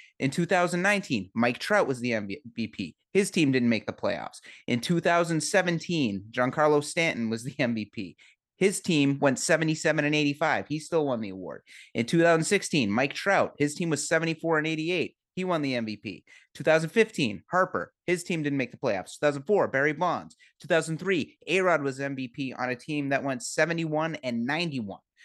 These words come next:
So there's precedent for this. All of these players won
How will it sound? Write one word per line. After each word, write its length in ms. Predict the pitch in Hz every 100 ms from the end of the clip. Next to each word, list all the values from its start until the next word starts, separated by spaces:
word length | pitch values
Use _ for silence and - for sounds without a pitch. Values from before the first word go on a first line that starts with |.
| - -
So 380 | 135 120 107 _ _ -
there's 240 | 151 151
precedent 480 | - 190 190 180 143
for 80 | 135
this. 200 | 107 - 127
All 220 | 151 196
of 60 |
these 180 | 190 196
players 420 | - 180 151 151
won 460 | 135 135 143 147